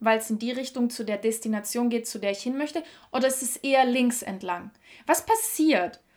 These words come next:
wenn ich mich dafür entscheide, anhand von meinem energetischen Sein, von meinem Human Design Chart, wenn ich verstehe, wenn ich den rechten Weg gehe,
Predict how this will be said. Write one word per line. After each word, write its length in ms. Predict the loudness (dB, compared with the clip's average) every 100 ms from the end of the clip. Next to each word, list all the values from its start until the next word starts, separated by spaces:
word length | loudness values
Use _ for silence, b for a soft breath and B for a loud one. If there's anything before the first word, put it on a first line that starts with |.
| b b
wenn 140 | 0 0
ich 140 | 0
mich 160 | -4 -4
dafür 260 | -6 -4
entscheide, 640 | -2 0 0 2 2 2 0
anhand 340 | -2 0 -2
von 160 | -2 0
meinem 280 | 2 2 0
energetischen 800 | 0 2 2 0 -2 -4 -4 -2
Sein, 540 | -2 0 0 -2 -4
von 220 | -6 -2
meinem 260 | 0 2 2
Human 300 | 2 0 -2
Design 400 | -2 -2 -2 -2
Chart, 300 | -2 -6 -8 B B B
wenn 160 | 0 2
ich 140 | 0
verstehe, 560 | -2 -2 0 2 2 2
wenn 100 | 0
ich 100 | -2
den 140 | -2
rechten 480 | 0 0 -2 -4 -2
Weg 220 | -2 -2
gehe, 360 | -4 0 -2